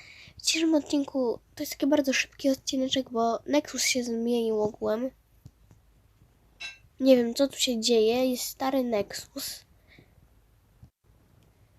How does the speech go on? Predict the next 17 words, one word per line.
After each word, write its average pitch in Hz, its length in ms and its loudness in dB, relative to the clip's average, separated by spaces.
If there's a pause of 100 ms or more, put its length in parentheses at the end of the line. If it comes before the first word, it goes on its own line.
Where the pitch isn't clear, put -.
(880)
Dostaliśmy 320 460 0
też 370 200 4
od 277 180 0
Ziggy 254 420 -2
Starblock 277 680 2
tutaj. 240 560 -4 (560)
Przepraszam, 381 440 6
to 285 120 2
znowu 262 300 2
moja 277 300 4
wina. 285 340 4
Witaj, 311 300 2
Nubowska 277 360 2
Dziobak. 277 280 -2 (420)
Gdy 285 220 8
naukowcy 302 480 4
widzą 302 380 6